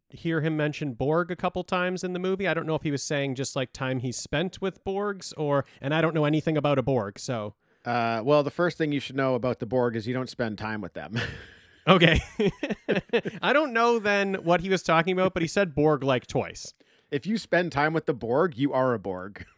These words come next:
Speaker 2: <laughs>
Speaker 1: Okay. <laughs>
Speaker 2: Yeah.
Speaker 1: Could he have been a Borg?
Speaker 2: No, no. His, his, w-,
Speaker 1: Okay.
Speaker 2: what it was, was his planet was, uh, like, destroyed by the Borg.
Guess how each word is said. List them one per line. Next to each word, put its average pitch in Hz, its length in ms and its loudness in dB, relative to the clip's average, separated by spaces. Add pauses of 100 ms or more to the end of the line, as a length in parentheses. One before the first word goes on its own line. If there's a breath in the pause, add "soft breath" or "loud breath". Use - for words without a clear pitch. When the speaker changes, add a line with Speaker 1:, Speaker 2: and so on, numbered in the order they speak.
(400)
Speaker 2:
<laughs> - 160 -2
Speaker 1:
Okay. 214 600 2 (100)
<laughs> - 720 -2 (800 loud breath)
Speaker 2:
Yeah. 127 160 -2
Speaker 1:
Could 165 60 2
he 185 160 4
have 165 160 2
been 139 160 4
a 151 80 4
Borg? 135 340 4
Speaker 2:
No, 156 200 4
no. 135 120 2
His, 143 260 0
his, 151 280 -2
w-, 151 140 -10 (120)
Speaker 1:
Okay. 151 200 2
Speaker 2:
what 165 120 6
it 160 80 6
was, 143 200 2
was 131 120 -2
his 120 140 -4
planet 143 400 0
was, 123 280 -4
uh, 113 220 -2
like, 127 200 -2
destroyed 127 480 -2
by 104 160 -4
the 98 80 -8
Borg. 80 400 -10